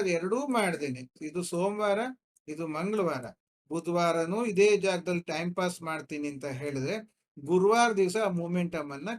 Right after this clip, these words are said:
ಕ್ಯಾಪ್ಚರ್ ಮಾಡ್ಬೋದು ಮಾರ್ಕೆಟ್. So ಈಗ ನಾಳೆ ಬುಧವಾರ ಆಗಿದ್ರಿಂದ ಏನ್ ಮಾಡ್ತಾರೆ ಅಂತ ನೋಡೋಣ. ಯಾಕೆಂದ್ರೆ ಇದು ಗ್ಯಾಪ್ ಅಪ್ ಮಾಡಿದಂತಹ ಮಾರ್ಕೆಟ್ ಅಲ್ಲಿ ಅವರು ಇದಕ್ಕೆಲ್ಲದನ್ನು ಒಂದೇ ಕ್ಯಾಂಡಲ್ ಒಳಗೆ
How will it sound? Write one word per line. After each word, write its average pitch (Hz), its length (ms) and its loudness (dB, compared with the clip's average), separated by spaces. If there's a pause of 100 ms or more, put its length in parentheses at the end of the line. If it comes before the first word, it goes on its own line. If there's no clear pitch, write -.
ಕ್ಯಾಪ್ಚರ್ 156 460 -8
ಮಾಡ್ಬೋದು 123 420 -6
ಮಾರ್ಕೆಟ್. 117 400 -12 (400)
So 196 60 -2 (160)
ಈಗ 180 100 -2 (140)
ನಾಳೆ 196 340 0
ಬುಧವಾರ 175 340 0 (120)
ಆಗಿದ್ರಿಂದ 147 500 -6 (500)
ಏನ್ 196 380 2
ಮಾಡ್ತಾರೆ 175 420 0
ಅಂತ 165 100 -10 (140)
ನೋಡೋಣ. 127 240 -6 (140)
ಯಾಕೆಂದ್ರೆ 180 400 -4
ಇದು 165 80 -6 (100)
ಗ್ಯಾಪ್ 165 300 -2
ಅಪ್ 185 120 -4 (180)
ಮಾಡಿದಂತಹ 160 640 -4 (140)
ಮಾರ್ಕೆಟ್ 143 480 -6
ಅಲ್ಲಿ 131 180 -6 (480)
ಅವರು 190 260 2
ಇದಕ್ಕೆಲ್ಲದನ್ನು 175 1000 0
ಒಂದೇ 175 240 2 (340)
ಕ್ಯಾಂಡಲ್ 170 360 -4
ಒಳಗೆ 147 320 -2